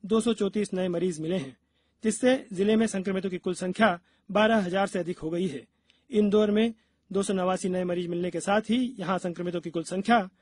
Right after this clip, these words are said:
पन्द्रह हजार के करीब हो गई है। इंदौर में जहां अब तक दस हजार एक सौ उनतीस लोग स्वस्थ हो चुके हैं, वहीं भोपाल में स्वस्थ होने वाले लोगों की संख्या नौ हजार छह सौ इकसठ है। वहीं जबलपुर में नेताजी सुभाष चंद्र बोस अस्पताल और मेडिकल कॉलेज में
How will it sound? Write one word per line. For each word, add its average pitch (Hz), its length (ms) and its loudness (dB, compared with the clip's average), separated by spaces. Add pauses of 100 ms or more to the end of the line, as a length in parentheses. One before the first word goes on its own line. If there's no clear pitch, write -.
(160)
पन्द्रह 254 260 2
हजार 202 260 2
के 202 100 -4
करीब 175 240 -4
हो 156 100 -4
गई 185 140 0
है। 135 140 -6 (600)
इंदौर 226 300 6
में 262 120 4
जहां 220 200 6
अब 202 140 0
तक 208 140 0
दस 196 220 2
हजार 196 280 2
एक 190 120 -4
सौ 190 160 -2
उनतीस 180 320 0
लोग 185 180 0
स्वस्थ - 260 -4
हो 180 80 -2
चुके 202 200 0
हैं, 226 240 4 (340)
वहीं 226 180 6
भोपाल 214 380 6
में 233 100 4
स्वस्थ 220 280 -2
होने 190 160 0
वाले 185 180 2
लोगों 180 200 0
की 165 80 -12
संख्या 190 460 0 (320)
नौ 226 200 6
हजार 190 320 4
छह 190 200 -4
सौ 180 160 -2
इकसठ 180 340 -2
है। 139 120 -10 (440)
वहीं 185 200 0
जबलपुर 190 400 2
में 226 260 4
नेताजी 208 400 2
सुभाष 185 300 -2
चंद्र 196 200 0
बोस 190 200 -2
अस्पताल 202 420 2 (320)
और 254 200 4
मेडिकल 208 380 4
कॉलेज 208 300 2
में 202 200 -2